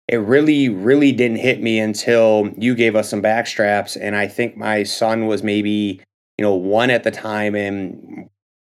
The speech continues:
grilled it up, threw it in front of him, and he ate about six ounces worth. And I was like, "You know what? It's, it's time. Like, it, it needs to happen. Like, I can't just go and buy venison from the store or keep borrowing it from people, because at some point they're gonna hate me."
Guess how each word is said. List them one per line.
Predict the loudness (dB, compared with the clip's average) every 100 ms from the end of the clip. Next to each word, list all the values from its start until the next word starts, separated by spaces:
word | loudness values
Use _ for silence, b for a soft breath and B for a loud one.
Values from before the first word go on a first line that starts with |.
| _ _ _
grilled | 0 4 4
it | 4 6
up, | 4 2
threw | -4 -2 4 6
it | 6
in | 4
front | 4 4 4
of | 4
him, | 2
and | 2
he | -2 -2
ate | 0 0
about | -2 -6
six | -2 -2 0
ounces | 0 0 -2
worth. | 2 2 2 0
And |
I | -2
was | 0
like, | 0
"You | 0
know | 0
what? | 2
It's, | 0 -2 -12 -6
it's | -4 -4 -8
time. | -4 -2 0 -2 -4
Like, | -4 -4
it, | -8 -6
it | -4 -2
needs | -2 -2 -2
to | -2
happen. | 0 0 0
Like, | 0
I | -2
can't | -2 -2
just | -4 -2
go | 0
and | 0
buy | -2 -2
venison | -2 -2 -6 -8
from | -8
the | -8
store | -2 2 4 2
or | -2
keep | -4 -8 0
borrowing | 4 4 4
it | -2
from | -6 -6
people, | -6 -2 -4
because | -4 -6 -6
at |
some | -2 -2
point | 0 -2 -2
they're | -6
gonna | -4
hate | -2 -2
me." | -6 -12